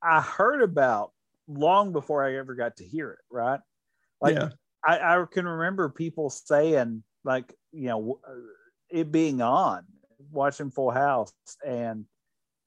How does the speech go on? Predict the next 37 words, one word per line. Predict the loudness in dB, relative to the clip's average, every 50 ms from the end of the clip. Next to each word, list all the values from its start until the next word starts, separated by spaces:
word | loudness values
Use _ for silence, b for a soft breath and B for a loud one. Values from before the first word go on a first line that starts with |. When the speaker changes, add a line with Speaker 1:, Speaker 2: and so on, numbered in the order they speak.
| _ _ _ -12
Speaker 1:
it | -10 -6 -6 -4
may | -2 -2 0 0
have | 0 0
been | 0 0 0 0
my | -2 -2
dad | 0 0 2 4 4 4 2 0
even, | -2 -4 -6 -6 -8 -10 -10 -8
'cause, | -6 -6 -6 -6 -6
you | -8 -6
know, | -6 -4
my | -4 -4 -2
dad | 0 2 2 2 0 -2
drove | -6 -2 0 2 2 2 0 -2
a | -4
long | -4 -2 -4 -4 -4 -6
distance | -6 -6 -8 -8 -10 -14 -14 -12 -10
to | -6
work, | -2 0 0 0 -2 -6 -8
so | -8 -8 -8 -6
he | -6 -6 -6
would | -6 -4 -2
listen | -4 -4 -4 -6 -12 -14
to | -14 -12
anything | -10 -8 -6 -6 -8 -8 -10 -10 -12 -12
in | -14
his | -16 -16 -18
car, | -16 -10 -6 -4 -4 -2 -4 -4
books | -4 -4 -6 -6 -6 -10 -16
on | -16 -16 -16
tape. | -14 -8 -6 -4 -4 -2 -4 -4 -6 _ _ _ _ _ _ _ _ _ _ _ _ _ _ _ _ _ _ -14
Uh, | -14 -14 -14 -12 -4
tapes | 2 4 6 6 6 4 0 -8 -18 -12
were | -8 -8 -6
these | -4 -4 -4 -4 -6 -8 -10 -4 0
things | 2 2 2 2 0 -4 -6 -10
that | -12 -12
were | -10 -10 -10 -10 -8